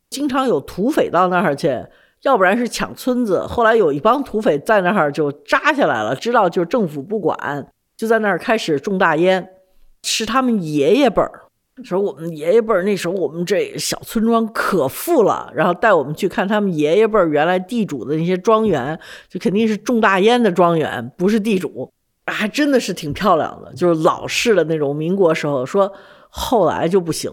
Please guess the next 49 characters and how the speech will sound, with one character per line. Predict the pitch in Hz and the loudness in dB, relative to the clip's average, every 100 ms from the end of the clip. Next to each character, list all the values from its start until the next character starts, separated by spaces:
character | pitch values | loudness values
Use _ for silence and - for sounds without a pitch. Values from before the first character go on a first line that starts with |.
| 123 | -6
了， | 123 | -6
因 | 139 175 | -4 -4
为 | |
不 | 180 - | -4 -2
让 | 156 175 | -2 -2
种 | 165 151 | -2 -2
大 | 139 117 | -2 -2
烟 | 151 147 | -2 -2
了， | 131 73 | -4 -8
说 | - 151 | -4 -2
我 | 160 | 0
们 | 156 | -2
改 | 180 - | 0 -2
种 | - 180 | 0 -4
土 | - 139 | -4 -6
豆 | 147 156 | -4 -2
和 | 160 | -2
大 | 170 117 | -4 0
白 | 196 | 0
菜 | 202 - 196 | 0 2 4
就 | 190 | 4
没 | 175 | 4
有 | 190 | 2
大 | 185 214 165 | 4 0 2
烟 | 185 202 208 - - - - | 4 4 2 -4 -20 -14 -2
那 | 202 | 0
么 | 196 | 4
赚 | 202 165 | 2 0
钱， | 143 143 226 202 | -4 -4 -4 -4
所 | - | 0
以 | 180 147 113 _ _ | 2 0 -6 _ _
你 | - 135 | -6 -6
们 | 127 | -4
要 | 143 | -6
是 | 151 | -4
来 | 123 127 | -4 -4
种 | 170 151 | -4 -4
大 | 143 139 | -6 -2
烟 | 165 160 | -2 -2
的 | |
话， | 147 131 | -2 -4
我 | 143 | -4
们 | 139 | -4
再 | 151 202 | -2 -2
给 | 170 185 | 0 0
你 | 156 | -2
种。 | - 202 147 | 0 0 0
我 | 143 | -2
们 | 170 180 | 0 -2